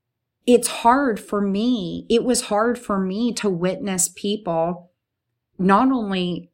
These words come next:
voting for Biden, talking about Biden and then even the, the election and just what occurred with that election.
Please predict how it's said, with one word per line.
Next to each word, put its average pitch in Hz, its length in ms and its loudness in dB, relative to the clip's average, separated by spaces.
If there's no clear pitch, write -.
voting 185 540 2
for 175 200 -4
Biden, 143 600 -6
talking 254 440 2
about 180 360 -4
Biden 170 680 -2
and 214 160 4
then 214 520 0
even 214 680 -2
the, 175 720 -4
the 190 220 4
election 180 760 0
and 175 180 0
just 175 440 0
what 175 400 -2
occurred 175 460 0
with 151 140 -4
that 156 180 -2
election. - 760 -4